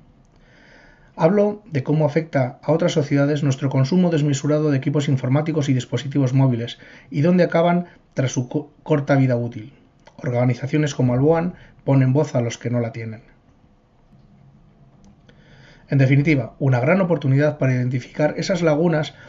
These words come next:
que tenemos en competencias digitales e incluso en otros o-, muchos ámbitos. Revisemos y ampliamos nuestro entorno personal de aprendizaje y, a ser posible, extendamos esta recomendación a nuestro alumnado.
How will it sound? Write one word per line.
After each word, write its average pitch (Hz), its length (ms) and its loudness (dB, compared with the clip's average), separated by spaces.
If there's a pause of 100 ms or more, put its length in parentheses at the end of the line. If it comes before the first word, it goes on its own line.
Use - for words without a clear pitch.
(180)
que 131 100 -2
tenemos 151 360 0
en 139 80 2
competencias 135 480 0
digitales 135 640 -2
e 135 80 -2
incluso 160 540 0
en 135 120 2
otros 143 220 0
o-, 143 160 0 (100)
muchos 143 380 -2
ámbitos. 117 480 -4 (720)
Revisemos 147 560 2
y 147 60 2
ampliamos 156 580 2 (320)
nuestro 139 380 -2
entorno 170 360 2
personal 143 280 0
de 143 60 4
aprendizaje 135 680 0
y, 127 80 -4
a 120 60 -2
ser 147 140 -2
posible, 175 540 -2 (380)
extendamos 143 600 0
esta 147 200 -2
recomendación 127 600 0
a 127 40 2
nuestro 123 240 -4
alumnado. 113 400 -8